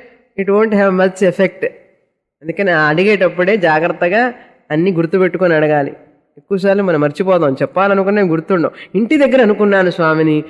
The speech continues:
మీకు ఏదో చెబుదామని మర్చిపోయినానంటాం. అట్లాగే భగవంతుడి దగ్గర కూడా పిటిషన్ పెట్టుకునేటప్పుడు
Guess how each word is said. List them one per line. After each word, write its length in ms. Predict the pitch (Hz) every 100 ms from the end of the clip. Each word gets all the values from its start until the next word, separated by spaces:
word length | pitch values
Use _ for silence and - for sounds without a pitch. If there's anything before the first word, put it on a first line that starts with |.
| - -
మీకు 140 | 175 165
ఏదో 180 | 196 254
చెబుదామని 480 | 185 185 185 165
మర్చిపోయినానంటాం. 840 | 156 165 208 202 190 170 151 - - - _ _ _ _
అట్లాగే 240 | 160 220 226
భగవంతుడి 840 | 165 202 247 254 269 269 254 233
దగ్గర 180 | 214 214
కూడా 540 | 214 220 160 190 220 - - -
పిటిషన్ 380 | 214 254 262 247
పెట్టుకునేటప్పుడు 960 | 202 - 214 208 170 165 170 139 156